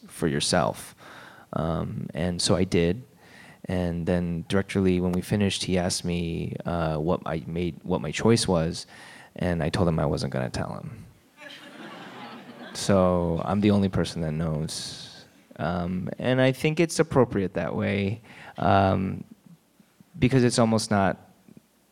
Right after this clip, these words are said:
that important whether he is or not. I feel like it's really, uh, I feel like the film attempts to reflect back our perception of Ben and our understanding of the mysteries of life.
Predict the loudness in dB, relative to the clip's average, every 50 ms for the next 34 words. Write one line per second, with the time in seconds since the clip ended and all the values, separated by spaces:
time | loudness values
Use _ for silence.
0 | _ -12 -8 0 2 4 4 4 2 2 0 0 2 2 2 4 2 2 -2 -2
1 | -2 0 0 2 2 2 0 0 0 0 0 0 0 0 0 -2 -2 0 0 -2
2 | -2 -2 -4 -6 -8 -8 -6 -2 2 2 4 4 4 4 2 2 0 -4 -14 -14
3 | _ -6 -4 -4 -4 -2 0 2 2 2 2 2 2 2 0 -2 -4 -6 -12 -18
4 | -18 -18 -18 -20 -20 _ _ _ _ -18 _ -6 -2 -2 0 0 0 0 -2 0
5 | 2 2 2 2 0 -4 -4 0 0 0 2 0 0 -2 -2 -2 -2 -4 -2 -4
6 | -2 -2 -2 -4 -2 -2 -2 -2 -2 -2 _ -4 -4 -2 -4 -8 -8 -12 -16 -18
7 | -18 _ _ _ -20 -20 -20 -20 -10 -6 -4 -4 0 2 2 2 4 2 0 0
8 | 0 0 0 0 0 0 0 0 0 2 0 0 -2 -4 -6 -8 -8 -6 -4 -2
9 | 0 2 4 4 4 4 2 2 0 0 0 0 0 2 0 0 0 0 -2 -4
10 | -4 -4 0 0 2 2 2 2 2 2 2 2 0 0 2 2 2 2 2 0
11 | -4 -12 -16 -18